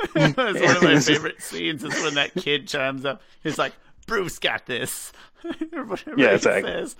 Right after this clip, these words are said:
Speaker 1: Like, "What
Speaker 2: And
Speaker 1: kid?"
Speaker 2: then, and then Bruce Leroy just sitting there unassuming, eating. Yeah, that one thing
Speaker 1: In his
Speaker 2: also,
Speaker 1: hat, just
Speaker 2: Sho'nuff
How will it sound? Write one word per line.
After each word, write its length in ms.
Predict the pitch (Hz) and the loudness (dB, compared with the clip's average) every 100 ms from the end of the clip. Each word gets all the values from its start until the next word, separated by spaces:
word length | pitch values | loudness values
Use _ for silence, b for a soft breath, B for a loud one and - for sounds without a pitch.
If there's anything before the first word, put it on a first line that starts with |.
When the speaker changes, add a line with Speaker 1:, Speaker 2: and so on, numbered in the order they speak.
| b b - | b b -8
Speaker 1:
Like, 200 | 214 233 | -8 -6
"What 180 | 415 - | -6 -2
Speaker 2:
And 100 | - | 0
Speaker 1:
kid?" 60 | 113 | 2
Speaker 2:
then, 280 | 107 - - | 0 0 2
and 80 | 127 | 4
then 100 | 117 | 4
Bruce 160 | 135 | 4
Leroy 160 | 139 123 | 6 6
just 160 | 113 - | 4 4
sitting 200 | 131 117 | 4 6
there 220 | 113 110 | 6 6
unassuming, 760 | 120 120 - 123 113 113 110 104 _ _ _ | 6 4 4 4 4 4 2 -2 _ _ _
eating. 380 | 120 113 107 104 - | 2 6 6 4 4
Yeah, 160 | 220 | 4
that 280 | - 262 - | 6 2 4
one 140 | 247 320 | 2 4
thing 260 | 277 220 | 4 0
Speaker 1:
In 60 | - | 0
his 80 | 185 | 4
Speaker 2:
also, 320 | 220 220 208 | 4 4 2
Speaker 1:
hat, 380 | 190 202 214 - | 2 2 -2 -12
just 200 | 180 151 | -10 2
Speaker 2:
Sho'nuff 160 | 226 | 4